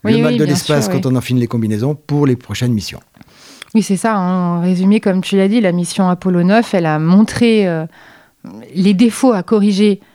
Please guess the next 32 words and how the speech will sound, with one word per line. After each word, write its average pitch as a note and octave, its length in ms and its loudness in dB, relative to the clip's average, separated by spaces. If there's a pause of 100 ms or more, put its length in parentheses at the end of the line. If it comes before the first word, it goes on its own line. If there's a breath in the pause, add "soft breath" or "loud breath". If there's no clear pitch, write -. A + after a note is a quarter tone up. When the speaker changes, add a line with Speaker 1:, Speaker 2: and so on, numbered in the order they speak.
(580 soft breath)
Speaker 1:
euh, F3 160 -4
sur A3+ 220 -4
la G#3 100 2
fusée, G3 460 0
euh, D3 240 -4
Saturne F3+ 420 -4
cinq F3+ 420 -2 (180)
et B3+ 120 4
lors G3+ 220 0
des F3+ 120 -2
rendez-vous, E3+ 540 -4
euh, C#3+ 180 -6 (120)
spatiaux. G#3 520 -2 (540 loud breath)
Bon, A#3+ 80 -8 (120)
tout B3+ 120 2
semble B3 260 2
correct A#3 380 0
pour F#3 80 -4
la D#3+ 120 -2
poursuite E3+ 320 -6
des D#3+ 180 -2
événements. D#3 480 0 (480 loud breath)
Côté B3+ 260 2
soviétique, B3 800 0 (380)
le G#3+ 140 6
module G#3+ 340 4
lunaire G3+ 500 4 (180)
n'est E3+ 220 -4
donc E3 200 -6
toujours A3 360 -2
pas F3+ 220 -2
testé. G3 580 0